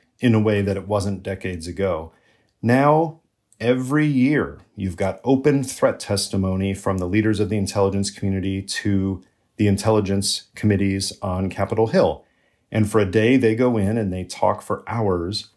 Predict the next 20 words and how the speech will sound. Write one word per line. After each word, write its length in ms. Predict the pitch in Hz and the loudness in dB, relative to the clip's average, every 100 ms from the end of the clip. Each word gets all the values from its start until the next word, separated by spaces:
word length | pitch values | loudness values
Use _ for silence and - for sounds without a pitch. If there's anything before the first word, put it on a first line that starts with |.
| _ _ _ | _ _ _
about 280 | - 101 101 | -2 0 2
their 160 | 107 110 | 2 2
assessments 600 | - 147 143 95 82 - | 0 0 0 -2 -6 -8
of 120 | 85 | -8
the 100 | 90 | -8
threats 400 | - 95 95 - | -4 0 0 -2
from 320 | - 92 80 | -8 -8 -4
Russia 480 | 92 110 - 85 82 | 0 0 0 -4 -4
and 160 | 85 90 | -8 -8
China, 580 | - 117 110 87 76 78 _ - | -4 0 0 0 -4 -12 _ -12
Iran, 560 | 92 101 117 98 85 | -4 2 2 2 0
North 260 | 98 98 - | -2 -2 -6
Korea, 600 | - 110 117 87 76 - _ | -6 -2 0 0 -2 -6 _
climate 440 | - - 120 110 - | -6 0 2 2 -2
change, 640 | - 95 82 80 76 - _ | -6 -4 -4 -8 -12 -18 _
cybercrime. 1000 | - - 120 127 107 98 98 87 82 80 78 _ _ _ _ _ - | -10 0 2 4 2 0 -4 -4 -6 -10 -12 _ _ _ _ _ 0
And 160 | 127 | 2
this 160 | 165 156 | 2 2
is 160 | 135 - _ | -2 -4 _
public. 600 | - - 233 - - - | -6 0 2 0 -6 -14